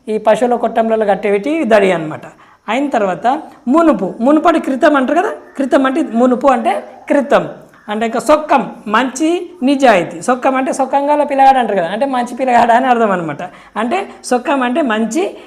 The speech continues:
నిజాయితీ అని. అల్కగా అంటే తేలికగా. అల్కగా అంటే తేలికగా, ఈజీ ఇంగ్లీష్లో అయితే. ఉసికే అంటే ఉస్కా. అయినాక బుక్క అంటే తినడం, ఒక బుక్క అనమాట. అదినా? అయిన తర్వాత సందుగు.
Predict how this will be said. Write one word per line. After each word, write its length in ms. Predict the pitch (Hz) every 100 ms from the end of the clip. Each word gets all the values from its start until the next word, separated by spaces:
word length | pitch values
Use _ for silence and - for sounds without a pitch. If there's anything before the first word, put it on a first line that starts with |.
| -
నిజాయితీ 840 | 254 262 226 202 180 - 240 214 - - 214
అని. 180 | 233
అల్కగా 640 | 277 220 320 311 254 262 277
అంటే 400 | 247 254 403 - - -
తేలికగా. 600 | 277 277 262 262 170 131 - - -
అల్కగా 300 | 214 233 262
అంటే 360 | 247 254 370 440 - _
తేలికగా, 560 | 254 254 233 180 175 170 -
ఈజీ 300 | 320 262 202
ఇంగ్లీష్లో 440 | 208 233 214 220 156
అయితే. 280 | 139 170 - _ _ -
ఉసికే 460 | 277 294 339 277 294
అంటే 360 | 254 240 392 - - -
ఉస్కా. 600 | 381 285 - 208 202 - - - -
అయినాక 280 | 247 269 247
బుక్క 400 | 220 302 302 294
అంటే 540 | 262 247 359 - - - -
తినడం, 340 | 311 247 170 - -
ఒక 120 | 226 233
బుక్క 300 | 226 220 190
అనమాట. 280 | 165 160 - -
అదినా? 340 | 185 185 269 415 - - 233
అయిన 180 | 269 311
తర్వాత 500 | 254 214 208 311 - - - -
సందుగు. 840 | 254 320 311 277 226 277 190